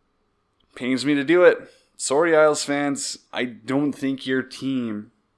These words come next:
is an actual cup contender. But I gotta, gotta give you props where they're due. Fourteen straight points with the game. Down three against Philly, you come back, you win it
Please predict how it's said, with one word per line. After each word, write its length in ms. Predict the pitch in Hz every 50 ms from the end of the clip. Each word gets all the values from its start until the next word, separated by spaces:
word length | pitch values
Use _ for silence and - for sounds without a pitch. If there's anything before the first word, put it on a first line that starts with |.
| _ _ _ _ _ _ _ _ _ _ _ _ _ _ _ _ _ _ _ _ _ _ _ _ _ _ _
is 240 | - 98 113 120 107
an 160 | 117 120 117 - -
actual 760 | 95 98 98 104 - - - - 113 98 101 101 104 104 - - -
cup 360 | - - 98 95 - - -
contender. 840 | - - - 95 92 87 - - - 95 85 87 82 - - - _ _ _ _ _ _ _ _ _ _ _ _ _ _ _ _ _ _ _ _ _ _ _ _ _ _ _ _ _ _ _ _ _ _ _ _ _ _ _ _ _ _ _ _
But 80 | - 135
I 20 | 127
gotta, 200 | 120 117 104 101
gotta 240 | - - 117 107 107
give 100 | 98 92
you 160 | 95 87 85
props 460 | - - 92 82 80 - - - - _ _ _ _ _ _
where 140 | - 95 107
they're 160 | 95 95 90
due. 240 | 82 76 90 85 85 - _ _ _ _ _ _ _ _ _ _ _ _ _ _
Fourteen 480 | - 117 123 123 120 - 135 120 117
straight 340 | 110 - - - 110 120 117
points 320 | - - 113 113 117 107
with 100 | - 104
the 80 | 101 104
game. 380 | 90 90 95 95 101 113 127 131 _ _ _ _ _ _ _ _ _ _ _ _ _ _ _ _ _ _ _ _ _ _ _ _ _ _ _ _ _ _ _ _ _ _ _ _ _ _ _ _ _ _ _ _ _ _ _ _ _ -
Down 200 | - 104 117 131
three 420 | 123 - - - 110 110 120 127 131
against 340 | 117 98 85 107 104 - -
Philly, 320 | - 107 107 110 123 131
you 120 | 123 113
come 300 | 104 - - 113 110 104
back, 380 | 90 98 98 95 104 - - -
you 160 | 101 104 101
win 280 | 92 95 101 104 110 120
it 200 | 120 101 -